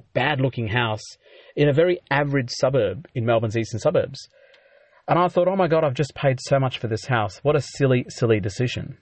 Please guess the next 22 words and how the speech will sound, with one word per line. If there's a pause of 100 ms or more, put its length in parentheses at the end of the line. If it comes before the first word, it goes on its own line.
(120)
Here
we
are, (720)
almost,
you
know,
ten
plus
years
on, (680)
and
it's
quadrupled,
if
not
quintupled, (460)
from
what
I
paid
for
it.